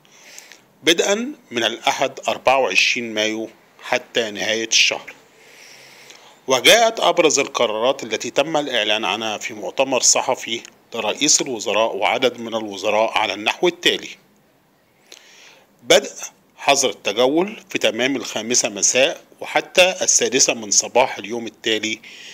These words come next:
اعتباراً من يوم الأحد المقبل. غلق جميع المحلات التجارية والمطاعم والحدائق والمتنزهات والمولات بداية من يوم الأحد المقبل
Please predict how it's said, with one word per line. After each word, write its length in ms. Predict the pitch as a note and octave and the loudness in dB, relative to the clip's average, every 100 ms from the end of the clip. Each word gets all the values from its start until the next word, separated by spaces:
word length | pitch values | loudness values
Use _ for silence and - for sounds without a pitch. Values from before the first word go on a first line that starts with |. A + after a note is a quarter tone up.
| - - - | -20 -8 -2
اعتباراً 760 | A2 - A#2 B2+ C3 B2+ B2+ - | 0 0 4 4 6 2 0 -10
من 160 | G#2 A2 | -12 -6
يوم 300 | A#2 B2 A#2 | 0 0 0
الأحد 420 | G2 - - B2 | -4 -4 -2 0
المقبل. 420 | C3 B2+ - - - - _ _ _ _ _ _ _ _ - - - - _ | 0 0 -4 -8 -10 -18 _ _ _ _ _ _ _ _ -20 -20 -20 -20 _
غلق 400 | B2+ - B3+ - - - _ _ _ _ - | 4 6 4 -4 -12 -12 _ _ _ _ -4
جميع 380 | C3 A#2+ D3 G2+ | 0 2 2 2
المحلات 600 | G#2 G#2 - B2+ C#3 B2+ | -6 -8 -4 2 2 0
التجارية 560 | - A2+ A2 A2 G#2 | -8 -2 0 2 0
والمطاعم 840 | F2+ A2 B2+ A#2 - D#3 F3 G#3 A3 _ - | -2 -2 -2 -2 2 2 2 -4 -12 _ -2
والحدائق 680 | B2 - A#2 A#2 D3+ E3+ - - - - _ _ _ | 0 0 0 2 4 2 -4 -20 -20 -20 _ _ _
والمتنزهات 1040 | C3 C#3+ C3+ A#2 B2 D3+ A2+ B2 B2+ - A#2+ | 4 4 2 -2 -2 0 2 4 4 2 0
والمولات 760 | A#2 A#2 A2+ A#2+ D3+ E3+ - - - _ - | 0 0 0 2 2 0 -10 -20 -20 _ -2
بداية 400 | A#2+ B2 A#2+ C#3+ E3 D#3 D#3+ | 2 4 2 2 0 -2 -6
من 120 | C3+ A#2+ | -6 0
يوم 240 | C3 A#2+ | 2 2
الأحد 400 | A2 B2 C#3+ B2+ | 0 0 2 2
المقبل 580 | A2+ A2 A2 A#2+ A2+ | 0 -2 -2 -2 -2